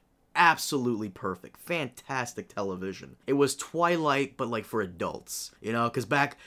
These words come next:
back then, when I was, when I was still in high school, Twilight was, you know, like, incredibly popular. So, you know, it, it was a breath of fresh air in the whole vampri-, vampire genre. And as True Blood continued on into season four, it started sucking. And I think after season four, showrunner Alan Ball, I believe his name is,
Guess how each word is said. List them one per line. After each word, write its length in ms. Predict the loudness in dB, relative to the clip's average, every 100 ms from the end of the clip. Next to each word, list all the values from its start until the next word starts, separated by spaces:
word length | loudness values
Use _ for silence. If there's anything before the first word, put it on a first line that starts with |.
| -4
back 240 | 2 2 4
then, 220 | 2 2
when 80 | 2
I 100 | 2
was, 160 | 2
when 140 | 2 0
I 20 |
was 160 | 0 0
still 160 | 0
in 60 | 0
high 160 | 0
school, 200 | -2 -6
Twilight 520 | -4 0 2 2 0 -2
was, 180 | -4
you 80 | -2
know, 180 | -4 -4
like, 180 | -6 -8
incredibly 400 | -8 -4 -4 -4
popular. 560 | -2 -2 -2 -6 -12 -14
So, 360 | -6 0 2 2
you 80 | 0
know, 140 | 0
it, 140 | -2 -2
it 100 | -2
was 120 | -2
a 40 |
breath 280 | -2 -2 -2
of 80 | -6
fresh 340 | -2 0 2
air 140 | 0 0
in 80 | -2
the 80 |
whole 160 | -2 -4
vampri-, 540 | -2 -4 -4 -4 -4 -6
vampire 420 | -6 -6 -4 -4
genre. 480 | -2 -4 -6 -8 -14 _ _ -10
And 200 | -2 0
as 220 | 0 -2 -2
True 220 | -4 -4
Blood 280 | -4 -6 -4
continued 400 | -6 -4 -4 -2
on 160 | -2
into 220 | -4 -4
season 340 | -8 -6 -4 -6
four, 320 | -2 0 2
it 140 | 0
started 340 | -2 -4 -4 -4
sucking. 540 | -6 -8 -6 -8 -10 -8
And 80 | -4
I 60 | -2
think 240 | -2 -4
after 360 | -4 -6 -2 -4
season 360 | -2 -2 -4
four, 300 | -4 -2 0
showrunner 480 | 0 -2 0 0 -2
Alan 280 | -2 -2 -2
Ball, 400 | -2 -2 0 -2
I 60 | -4
believe 240 | -4 -4
his 120 | -6
name 220 | -6 -6 -6
is, 180 | -8